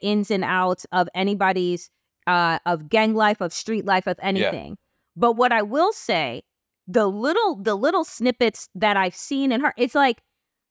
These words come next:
Speaker 1: whether I agree with it or not, there is a code. There
Speaker 2: Yeah,
Speaker 1: is
Speaker 2: no,
Speaker 1: a
Speaker 2: I agree.
Speaker 1: code of, like, you protect, you protect your own. Like, this is, this is our, this is our clique. This is our tribe. This is whomever.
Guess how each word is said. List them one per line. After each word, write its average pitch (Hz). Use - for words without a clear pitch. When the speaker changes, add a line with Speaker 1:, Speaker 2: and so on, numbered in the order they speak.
Speaker 1:
whether 285
I 277
agree 262
with 247
it 247
or 233
not, 254
there 262
is 349
a 214
code. 339
There 285
Speaker 2:
Yeah, -
Speaker 1:
is 392
Speaker 2:
no, 311
Speaker 1:
a -
Speaker 2:
I -
agree. -
Speaker 1:
code 330
of, 247
like, 254
you 294
protect, 285
you 226
protect 240
your 202
own. 311
Like, 220
this 269
is, 262
this 269
is 277
our, 208
this 233
is 247
our 202
clique. -
This 254
is 208
our 190
tribe. 254
This 220
is 208
whomever. 247